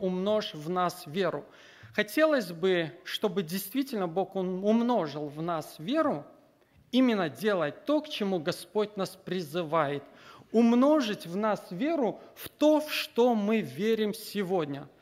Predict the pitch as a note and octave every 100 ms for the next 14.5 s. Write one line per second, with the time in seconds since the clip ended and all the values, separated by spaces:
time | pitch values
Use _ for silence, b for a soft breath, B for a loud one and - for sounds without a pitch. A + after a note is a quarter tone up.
0 | b B3 D4+ - C#4 B3 D4 B3+ G#3 G3
1 | F#3+ A3 F#3+ E3+ F#3 F#3 F#3 F3 - B
2 | B - F#3 D3+ C4+ C4 C4 E3+ D3+ F3+
3 | F#3+ D3 A#3 C4+ A#3+ G3 F#3 D#3+ D3+ -
4 | - - G3 F#3 F3 D#3+ - - F3 D#3
5 | C#3+ C#3+ - b b b F3 C4 C4 A#3+
6 | A#3+ G#3+ E3+ D3+ D3 - D#3+ D#3 - F#3
7 | F#3 G3 G#3+ D#3 D3+ F3 E3+ F3+ C4+ -
8 | A3 F3+ D3+ - B3 D4+ C#4+ F3+ E3+ D3
9 | B B - G#3 A3+ A3 D#3+ C#3 B2+ C3
10 | A#3 D4+ A3+ C#3 - - - - - A3
11 | C4 B3+ - - F3 E3+ D3+ D#3+ C#3 C#3
12 | - A#3 A#3+ E4+ - B3+ - A3+ A3 -
13 | B3+ F3+ D#3 E3+ G#3+ D#4+ - A3 A3+ A#3+
14 | A3+ G#3 C#4+ D4 C4